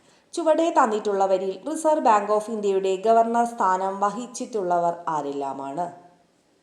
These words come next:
ശക്തികാന്ത ദാസ്, കെ ആർ പുരി, മൻമോഹൻ സിംഗ്.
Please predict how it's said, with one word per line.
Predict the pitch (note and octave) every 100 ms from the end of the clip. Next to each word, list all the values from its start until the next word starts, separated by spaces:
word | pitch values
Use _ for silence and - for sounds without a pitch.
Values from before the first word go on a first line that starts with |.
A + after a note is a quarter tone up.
| _ _ _ _ _ _ _ _ _ _ _ _ _ _ _ _ _ _ _ _
ശക്തികാന്ത | - D#4 C#4+ - D4 C4+ B3 A#3+
ദാസ്, | A3+ E3+ E3 E3 - - _ C4+
കെ | C4+ C4 -
ആർ | G3+ G3+
പുരി, | G3+ F3 E3 E3+ E3 D#3+ -
മൻമോഹൻ | A3 G#3+ G#3 G3 F#3 F3+ F3 D3+ -
സിംഗ്. | F3 E3+